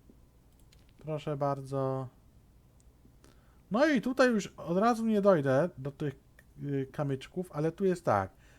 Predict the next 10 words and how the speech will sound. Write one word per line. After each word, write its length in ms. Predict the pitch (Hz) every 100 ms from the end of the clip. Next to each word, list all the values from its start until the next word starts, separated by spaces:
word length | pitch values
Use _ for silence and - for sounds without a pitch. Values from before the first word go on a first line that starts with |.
| - 143
Dwa, 340 | 165 208 214
cztery, 540 | 208 - 196 185 196
sześć. 1160 | 190 - - 135 123 131 165 240 262 - - - - - _ _ - _ _ _ _ _ _ _ - _ - - _ _ _ _ _ _ _ _ _ _ _ - _ _ _ _ - -
To 100 | 151
jest 200 | 143 -
sześć. 300 | 110 95 - _ - -
Sześć, 320 | - 202 202
dwanaście. 1200 | 160 156 160 151 143 - - - 143 147 165 214 220 - _ _ _ _ _ _ - - _
Dwadzieścia 720 | 127 135 185 214 196 - 175
cztery. 880 | 156 - - 135 127 131 143 175 233